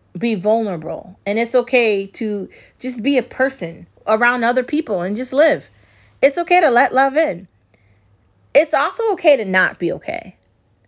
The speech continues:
I have days when all I wanna fucking do is cry and I don't wanna talk to anybody, especially if I'm, like, on my period or something and I'm over emotional. Like, there's times where, like, I'm constantly around my husband, right?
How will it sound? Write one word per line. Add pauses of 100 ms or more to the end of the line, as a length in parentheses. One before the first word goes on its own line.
(600)
I
have
days
when
all
I
wanna
fucking
do
is
cry
and
I
don't
wanna
talk
to
anybody,
especially
if
I'm, (260)
like,
on
my
period
or
something
and
I'm
over
emotional. (380)
Like,
there's
times
where,
like, (240)
I'm
constantly
around
my
husband,
right?